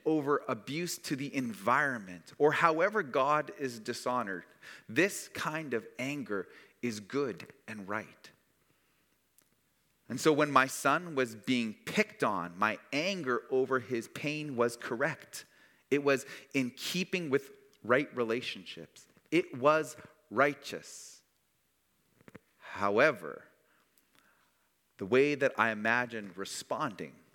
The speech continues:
was not. And quite frankly, the anger that I often feel, it's not righteous either. We easily slip from this righteous anger into unrighteous anger, which is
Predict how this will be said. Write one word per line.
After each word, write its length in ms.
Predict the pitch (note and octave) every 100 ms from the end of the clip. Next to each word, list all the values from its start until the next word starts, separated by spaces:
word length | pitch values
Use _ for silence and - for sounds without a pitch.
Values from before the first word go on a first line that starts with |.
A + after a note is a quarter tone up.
| _ _
was 140 | F2+ F#2+
not. 420 | A2+ G#2+ - - _ _ _ _ _ _ _ _ _ -
And 100 | G2
quite 280 | - D3 -
frankly, 600 | - B2 C#3 - E3 D#3
the 200 | A2+ A2+ -
anger 380 | B2 D#3 D3 C#3
that 160 | A#2
I 160 | G#2 A2 -
often 440 | B2+ E3+ - D#3 A2+
feel, 360 | - A2 C3 -
it's 180 | - C3
not 240 | C#3+ C3+
righteous 440 | C3 D3 D3 C#3+ C#3
either. 440 | E3+ F3 F#2 - - - _ _ _ -
We 220 | C#3+ D#3+
easily 580 | E3 F#3 G#3+ F3+ F3 E3
slip 520 | - - - F3 -
from 300 | - A#2 G#2+
this 200 | G#2 G#2 - - A2+
righteous 640 | G#2+ C#3+ F3+ - C#3+ - B2
anger 460 | C3 C3+ A#2 A2 - C#3
into 440 | C#3+ - A#2+ A2 - - -
unrighteous 640 | C#3+ E3 C3 G#2+ - G#2+ - A2
anger, 340 | G#2+ F#2+ F#2
which 220 | F#2+ A2+
is 220 | A2+ G2+